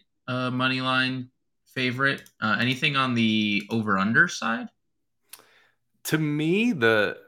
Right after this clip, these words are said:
Speaker 2: where I'm seeing it now at nine and a half for Cincy Baltimore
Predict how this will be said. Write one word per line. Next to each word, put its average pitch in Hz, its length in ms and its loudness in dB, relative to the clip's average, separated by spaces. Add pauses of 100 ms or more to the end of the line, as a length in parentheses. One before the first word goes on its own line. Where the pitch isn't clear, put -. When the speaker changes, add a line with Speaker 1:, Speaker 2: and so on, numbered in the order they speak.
Speaker 2:
where 131 160 0
I'm 117 80 0
seeing 135 220 0
it 95 80 -2
now 110 300 4
at 101 120 0
nine 104 260 2
and 123 80 0
a 104 100 2
half 98 340 -4
for 92 200 -6
Cincy 110 500 -8
Baltimore 131 720 -2